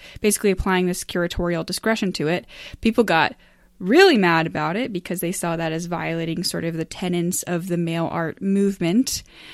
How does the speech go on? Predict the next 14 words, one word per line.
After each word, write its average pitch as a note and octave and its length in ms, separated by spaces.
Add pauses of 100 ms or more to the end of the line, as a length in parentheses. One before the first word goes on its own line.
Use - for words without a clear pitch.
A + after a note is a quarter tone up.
(260)
This A#3 200
caused A3 200
such B3+ 160
a C#4+ 60
controversy G#3+ 560
that G3+ 140
they F3+ 100
were F3+ 80
doing F3+ 240
a E3+ 160
two-part G#3+ 540
<laughs> - 20
panel A#3+ 380
discussion, F3+ 760